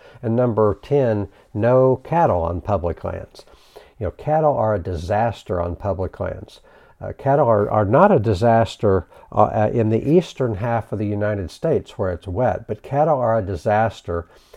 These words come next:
in the dry areas of, uh, of the West where they're, they're, they're an invasive species. They cause ecological disaster out there.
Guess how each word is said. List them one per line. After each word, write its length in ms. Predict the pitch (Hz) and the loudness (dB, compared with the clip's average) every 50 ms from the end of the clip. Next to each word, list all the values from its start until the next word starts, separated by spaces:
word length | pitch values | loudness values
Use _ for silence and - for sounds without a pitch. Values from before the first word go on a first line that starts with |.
| 131 - | -14 -8
in 240 | 113 110 107 104 101 | -6 -4 -4 -4 -4
the 320 | 98 104 98 98 95 87 90 - - 101 | -4 -4 -4 -4 -6 -8 -8 -10 -12 -8
dry 460 | 90 110 107 110 113 120 131 131 127 | -4 0 0 2 2 2 2 0 0
areas 680 | 117 113 107 101 98 95 90 90 90 90 87 - - - _ _ _ _ _ _ _ _ _ | -2 -2 -2 -2 -2 -4 -4 -6 -6 -8 -8 -12 -16 -20 _ _ _ _ _ _ _ _ _
of, 460 | - 98 101 98 98 95 92 87 - - | -6 -4 -2 -2 -2 -2 -4 -6 -4 -4
uh, 260 | 95 95 92 92 90 67 - | -2 -2 -2 -4 -6 -6 -8
of 160 | 104 90 87 | -8 -6 -6
the 100 | 98 92 | -6 -4
West 560 | 87 87 90 120 107 101 90 - - - - _ _ _ _ _ _ | -2 0 0 0 0 -2 -4 -8 -14 -20 -20 _ _ _ _ _ _
where 160 | - 123 120 | -4 -2 -2
they're, 280 | 107 123 151 156 127 123 - - | 0 0 0 0 -2 -6 -10 -8
they're, 360 | 104 113 113 110 107 107 104 | -4 -2 0 2 2 0 0
they're 220 | 101 117 113 113 | 0 0 0 0
an 60 | 107 | 0
invasive 560 | 110 107 104 98 - 120 135 127 - - 139 - | 0 -2 -2 -2 -2 0 0 -2 -2 -4 -6 -8
species. 840 | - - - 123 117 110 - - - 104 101 101 101 101 95 - _ _ _ _ _ - | -6 -6 -4 -4 -4 -4 -4 -6 -6 -4 -4 -4 -4 -6 -8 -12 _ _ _ _ _ -8
They 240 | 98 110 101 98 | -6 -4 -4 -4
cause 460 | - - - - 107 107 107 101 - - | -6 -8 -4 0 2 2 2 0 -2 -4
ecological 720 | 113 113 107 - 107 95 90 92 - - - - 95 90 | -8 -8 -8 -6 -6 -4 -4 -4 -6 -8 -8 -6 -6 -6
disaster 640 | 87 95 82 - 110 101 104 90 - - - 80 73 | -6 -8 -6 -4 -4 -2 -2 -4 -6 -10 -10 -8 -8
out 220 | 76 76 76 - - | -6 -8 -10 -10 -12
there. 260 | - 76 - - | -12 -12 -12 -16